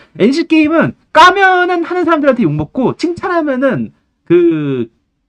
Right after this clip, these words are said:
다른, 또 까는 사람들한테 욕먹고. 그래서 뭐, <laughs> 이러나 저러나 욕먹을 것 같긴 한데,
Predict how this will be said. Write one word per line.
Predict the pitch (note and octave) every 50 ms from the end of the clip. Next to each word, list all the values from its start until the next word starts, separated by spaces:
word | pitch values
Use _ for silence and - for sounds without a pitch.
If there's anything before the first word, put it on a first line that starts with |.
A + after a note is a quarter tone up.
| _ _ _ _ _ _ _ -
다른, | C#4 D#4 C#4 B3+ - -
또 | D4+ D4 C4 A3+ F3+ C#3+ _ _ _ _ _ _ -
까는 | B3+ - D#4 F4 C#4
사람들한테 | C#4 C#4+ A#3 A3 F#3+ - D3
욕먹고. | A2+ A2+ A#2 A2 G#2+ G#2
그래서 | A2+ C3+ C#3+ C#3+ F3+ E3+ C#3+ A#2+ G#2 - _ _ _ _ _ _ _ _ _ _ _ -
뭐, | A2+ A#2+ B2 A#2+ A#2+ A#2 A2+ A2 G#2 G2+ _ _ _ _ _ _ _ _ _ _ - - _ _ _ _ -
<laughs> | - D3 - -
이러나 | D3 D#3 F#3+ A3+ A3+ G#3+
저러나 | - E3 E3+ F3 E3+ C#3+
욕먹을 | B2 A#2+ E3 A3 B3 A#3+
것 | - F#3
같긴 | C#3+ C#3+ E3+ E3+ G3
한데, | A#3+ B3+ A3+ B3+ C4 F#3+ A#2 -